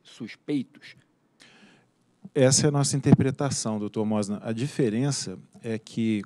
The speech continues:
Speaker 2: como, do jeito que tá escrito ali, fica parecendo que ficou um limbo. Mas a nossa interpretação é que o objetivo da C C E era retirar os impedimentos, retira todos os impedimentos, e não se cita nenhum caso de impedimento pra que os agentes possam fazer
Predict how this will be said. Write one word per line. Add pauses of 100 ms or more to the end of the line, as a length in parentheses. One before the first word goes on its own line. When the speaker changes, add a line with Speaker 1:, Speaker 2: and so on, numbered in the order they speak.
Speaker 2:
como, (180)
do
jeito
que
tá
escrito
ali,
fica
parecendo
que
ficou
um
limbo. (420)
Mas
a
nossa
interpretação
é
que
o
objetivo
da
C
C
E
era
retirar
os
impedimentos,
retira
todos
os
impedimentos, (460)
e
não
se
cita
nenhum
caso
de
impedimento
pra
que
os
agentes
possam
fazer